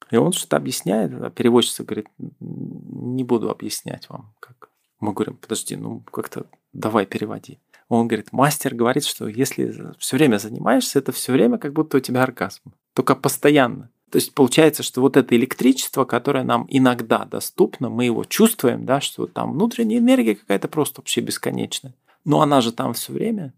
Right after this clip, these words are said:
И вот цигун как бы на продвинутых таких уровнях, когда люди много-много лет занимаются, человек все время находится вот в состоянии такого вот э-,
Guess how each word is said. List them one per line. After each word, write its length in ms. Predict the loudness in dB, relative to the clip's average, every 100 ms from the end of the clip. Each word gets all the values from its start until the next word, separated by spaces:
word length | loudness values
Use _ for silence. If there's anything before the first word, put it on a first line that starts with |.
| _ 2
И 80 |
вот 180 | 2 2
цигун 440 | -2 0 4 4 4
как 240 | -2 -4
бы 140 | -4
на 380 | -2 0 0 0
продвинутых 800 | -2 -4 -2 0 2 2 0 -8
таких 380 | -8 -8 -8 4
уровнях, 420 | 6 6 2 -4
когда 260 | -8 -6 -2
люди 220 | -2 -2
много-много 640 | -2 2 2 2 -4 -6 -4
лет 220 | -4 -6
занимаются, 580 | -8 -6 -2 0 -2 -6
человек 340 | 2 2 2
все 220 | 0 2
время 440 | 4 6 6 6 4
находится 560 | 2 2 4 4 2
вот 100 | -4
в 60 | -2
состоянии 640 | -4 0 0 2 0 -2 -4
такого 380 | -4 2 2
вот 180 | 2 -2
э-, 140 | -4